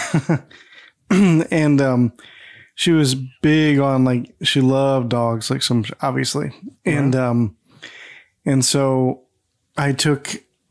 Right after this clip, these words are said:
Speaker 1: a picture of each of our dogs.
Speaker 2: Right.
Speaker 1: And I hung,
Speaker 2: Oh, I
Speaker 1: like, a
Speaker 2: remember
Speaker 1: little
Speaker 2: this.
Speaker 1: sign on their collars
Speaker 2: Mm-hmm.
Speaker 1: that each picture, and then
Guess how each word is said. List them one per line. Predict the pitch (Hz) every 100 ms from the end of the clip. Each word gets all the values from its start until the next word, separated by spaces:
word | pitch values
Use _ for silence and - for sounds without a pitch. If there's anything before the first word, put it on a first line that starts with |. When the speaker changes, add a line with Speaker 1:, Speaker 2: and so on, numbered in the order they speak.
| _ -
Speaker 1:
a |
picture | 143 - 208 - 143 123 117 107 - _ _ _
of | 147 135 123 -
each | 156 135
of |
our | 143 123
dogs. | 113 110 110 - - -
Speaker 2:
Right. | 127 160 240 - - _ -
Speaker 1:
And | 139 131
I | 127
hung, | 120 143 143 143
Speaker 2:
Oh, |
I |
Speaker 1:
like, | 135 156
a |
Speaker 2:
remember | 135
Speaker 1:
little | 131 123 127
Speaker 2:
this. | -
Speaker 1:
sign | - 151 156 135 120 117 - - - - _ -
on | 156 127
their | 123
collars | 107 185 214 131 123 123 -
Speaker 2:
Mm-hmm. | 165 139 143
Speaker 1:
that | 127 123 - -
each | 156 143 -
picture, | - 170 - 143 123 -
and | 143
then | 135 135